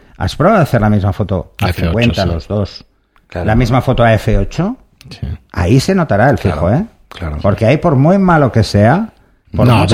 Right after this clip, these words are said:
Speaker 2: pero tenemos,
Speaker 1: aberraciones que tenga,
Speaker 2: tenemos la
Speaker 1: tiene menos
Speaker 2: manía de
Speaker 1: grupos
Speaker 2: eso,
Speaker 1: ópticos
Speaker 2: de
Speaker 1: y
Speaker 2: hacer
Speaker 1: va a
Speaker 2: la
Speaker 1: hacer las
Speaker 2: foto
Speaker 1: fotos
Speaker 2: uno dos
Speaker 1: más
Speaker 2: o
Speaker 1: limpias.
Speaker 2: uno cuatro.
Speaker 1: Y luego otra cosa, lo que realmente se nota en una L es la calidad de los cristales que lleva montada la lente,
Speaker 2: Ujú.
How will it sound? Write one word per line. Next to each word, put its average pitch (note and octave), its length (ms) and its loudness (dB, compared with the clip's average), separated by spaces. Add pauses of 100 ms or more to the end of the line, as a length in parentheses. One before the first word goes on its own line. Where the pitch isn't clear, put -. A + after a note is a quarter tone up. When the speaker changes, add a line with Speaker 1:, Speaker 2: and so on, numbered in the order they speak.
Speaker 2:
pero - 0 - (100)
tenemos, D#3 80 2
Speaker 1:
aberraciones A#2+ 440 2
que G#2 120 -2
tenga, A2+ 320 0
Speaker 2:
tenemos A2+ 240 4
la - 20 2
Speaker 1:
tiene A2+ 220 2
menos A2 120 4 (100)
Speaker 2:
manía A#2 40 4
de A#2 140 4
Speaker 1:
grupos G#2 140 2
Speaker 2:
eso, A#2 100 4
Speaker 1:
ópticos C3+ 400 0
Speaker 2:
de A#2 60 2
Speaker 1:
y - 20 0
Speaker 2:
hacer G#2+ 140 2
Speaker 1:
va - 0 -
a - 80 4
Speaker 2:
la A#2+ 40 4
Speaker 1:
hacer A2+ 160 2
las B2+ 160 4
Speaker 2:
foto G#2 60 2
Speaker 1:
fotos C3 160 2
Speaker 2:
uno B2+ 80 2
dos G#2+ 80 2
Speaker 1:
más - 20 -2
Speaker 2:
o G2 40 4
Speaker 1:
limpias. F2 260 4
Speaker 2:
uno D2 100 -2
cuatro. F2+ 340 -2 (600)
Speaker 1:
Y A2+ 80 2
luego B2 300 4
otra A2 260 0
cosa, D#2 420 -2 (760)
lo A#2+ 380 2
que G#2 120 -2
realmente D3+ 560 -2
se A#2+ 120 0
nota G#2+ 200 0
en G2+ 80 0
una F2+ 200 -2
L A#2+ 240 -2 (420)
es G2+ 300 -4
la B2 140 2
calidad G#2+ 360 0
de C#3+ 80 2
los A2+ 180 -2
cristales A2 540 -4
que F2 160 -6
lleva F2 200 -4
montada F2 420 -4
la D#2+ 100 -4
lente, A2 360 -4
Speaker 2:
Ujú. C#2 80 -8